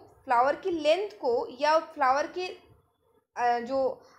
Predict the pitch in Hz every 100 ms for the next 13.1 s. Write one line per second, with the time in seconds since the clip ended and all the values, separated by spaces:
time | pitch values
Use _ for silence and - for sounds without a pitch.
0 | _ 233 240 254 254 339 427 440 359 302
1 | 247 233 254 311 339 269 277 285 349 330
2 | 339 359 349 294 294 269 233 226 233 349
3 | - 269 233 247 339 381 427 427 247 233
4 | 233 240 294 - 494 427 262 220 247 262
5 | 392 392 381 349 262 226 226 240 330 -
6 | _ - - - 254 269 247 220 233 320
7 | - 269 269 349 320 302 330 311 214 175
8 | 165 - - - - - 85 - - _
9 | _ _ _ _ _ _ _ _ 302 302
10 | 311 359 - - - _ _ _ _ -
11 | _ _ - 294 285 302 311 320 - -
12 | 269 277 277 311 - _ - 277 294 269
13 | 262